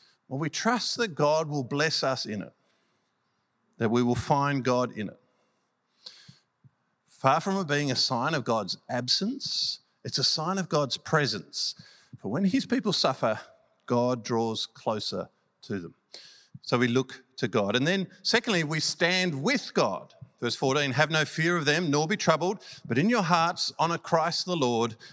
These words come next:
as holy." Uh, over the past couple of years, there's been a number of laws that have been brought in, in Victoria that, that, uh, essentially restrict religious freedom in certain ways,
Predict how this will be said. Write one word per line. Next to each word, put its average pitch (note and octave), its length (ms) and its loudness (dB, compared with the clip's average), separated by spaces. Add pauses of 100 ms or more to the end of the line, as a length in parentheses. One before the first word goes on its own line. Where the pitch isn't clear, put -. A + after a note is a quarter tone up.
as A2+ 220 2
holy." B2 520 -2 (960)
Uh, - 140 -4 (680)
over B2 140 -2
the G#2+ 80 -8
past A2+ 480 0
couple C3 240 -2
of A2 100 -8
years, B2 300 0
there's A#2+ 100 -6
been A2+ 140 0
a A2 60 2
number B2 280 2
of A2+ 120 -4
laws A#2+ 400 0
that B2 80 -6
have G#2+ 100 -6
been G#2 180 -2
brought A2+ 280 0
in, A2+ 260 0 (160)
in A2 160 0
Victoria G#2 540 0
that, G#2 200 -2 (260)
that, G2 260 -2
uh, G2 160 0
essentially C3 640 0
restrict C3+ 640 -2
religious C3 360 0
freedom B2 380 0
in G#2 80 -2
certain G2 400 -2
ways, D#2 380 -10